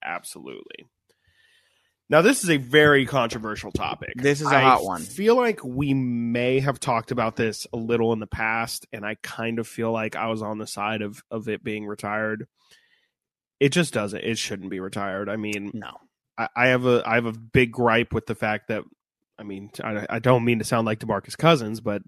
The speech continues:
Speaker 1: that
Speaker 2: <laughs>
Speaker 1: Vladdy's number is retired. Um, I can, I can live with Peja's number being retired. I would kind of also put up an argument that probably doesn't need to be retired.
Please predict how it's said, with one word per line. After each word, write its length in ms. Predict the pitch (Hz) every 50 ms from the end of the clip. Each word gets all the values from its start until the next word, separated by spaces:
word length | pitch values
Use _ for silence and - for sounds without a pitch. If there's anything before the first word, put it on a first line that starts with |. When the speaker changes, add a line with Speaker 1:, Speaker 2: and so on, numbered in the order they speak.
| 117 113
Speaker 1:
that 200 | 110 120 107 95
Speaker 2:
<laughs> 20 | 107
Speaker 1:
Vladdy's 400 | 120 120 110 110 110 110 107 113
number 280 | 120 110 110 110 104
is 100 | 107 101
retired. 640 | 107 110 - - 110 107 107 107 107 107 107 107 - _ _ - _ _ _ _ _ -
Um, 480 | - 104 101 101 98 95 98 101 104 - _ _ _ _ _ _ _ _ _ _ _ _ _ _ _ _ _ _ _
I 140 | - 165 202
can, 160 | - - 208 - _ -
I 120 | 190 240
can 260 | - 269 220 165 147
live 240 | 139 147 151 147 139
with 180 | 143 131 - -
Peja's 380 | - 139 135 127 135 135 120
number 240 | 139 139 131 135 131
being 240 | 123 135 135 131 131
retired. 480 | 127 127 - 143 123 123 123 127 131
I 160 | 123 107 113 113
would 240 | 113 113 113 104 - _ _ _ _ _ _ _ _ _ -
kind 280 | - - 113 113 113
of 160 | 117 113 107 110 - - _ _ _ _ _ _ _ -
also 300 | 117 117 117 - - 120
put 160 | 117 - 123 117
up 140 | 113 -
an 80 | 117 117
argument 420 | 113 110 113 120 120 117 113 110 - _ -
that 180 | 117 107 -
probably 320 | - 123 120 113 110 113 113
doesn't 380 | 110 110 110 110 113 107 -
need 340 | 117 113 107 107 110 110 110
to 80 | - 117
be 140 | 117 117 120
retired. 600 | 120 117 - 117 113 117 120 120 123 127 127